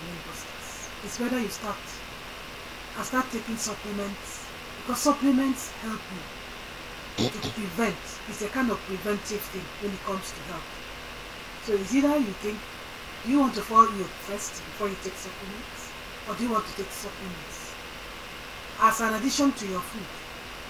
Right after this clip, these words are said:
to be able to live and stay healthy? I have the links under in this my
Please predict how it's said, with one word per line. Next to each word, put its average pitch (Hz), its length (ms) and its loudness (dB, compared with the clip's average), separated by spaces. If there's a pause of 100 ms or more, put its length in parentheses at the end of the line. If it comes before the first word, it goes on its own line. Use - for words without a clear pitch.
(180)
to 185 100 -6
be 208 60 8
able 214 160 6
to 196 100 -4 (320)
live 233 140 4 (380)
and - 340 -6
stay 208 360 -4 (520)
healthy? 185 340 -2 (1500)
I 220 60 2
have 311 160 12
the 214 80 6
links 202 280 2
under 190 200 0
in 170 200 -6
this 196 180 -6
my 180 100 -6